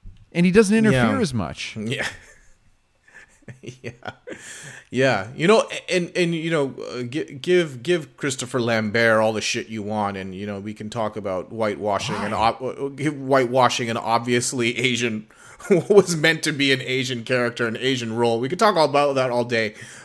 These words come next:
Speaker 2: But
Speaker 1: Yeah.
Speaker 2: this guy has a ton of fun
Speaker 1: Oh, yeah.
Speaker 2: being Raiden.
Speaker 1: Yeah.
Speaker 2: And, uh, it's that sense of humor that is just completely absent from this movie.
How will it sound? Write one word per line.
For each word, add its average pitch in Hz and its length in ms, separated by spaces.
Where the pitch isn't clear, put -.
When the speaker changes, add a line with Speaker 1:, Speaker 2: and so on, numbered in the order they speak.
Speaker 2:
But 151 140
Speaker 1:
Yeah. 123 80
Speaker 2:
this 160 260
guy 120 540
has 156 240
a 151 80
ton 135 300
of 120 100
fun 85 440
Speaker 1:
Oh, 269 80
yeah. 135 300
Speaker 2:
being 139 140
Raiden. 113 460
Speaker 1:
Yeah. 135 140
Speaker 2:
And, 139 340
uh, 135 320
it's 160 220
that 208 240
sense 240 240
of 127 80
humor 151 360
that 107 160
is 113 160
just - 300
completely 131 680
absent 139 500
from 101 180
this 65 160
movie. 62 300